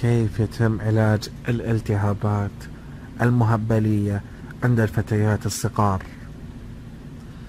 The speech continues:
يتم العلاج من خلال المضادات الحيوية،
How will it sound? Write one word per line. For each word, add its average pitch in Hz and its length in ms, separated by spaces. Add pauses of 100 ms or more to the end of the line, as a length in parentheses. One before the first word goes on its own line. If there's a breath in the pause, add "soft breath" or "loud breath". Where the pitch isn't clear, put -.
(420 loud breath)
يتم 143 320
العلاج 123 500
من 107 120
خلال 113 360
المضادات 107 800 (220)
الحيوية، 107 920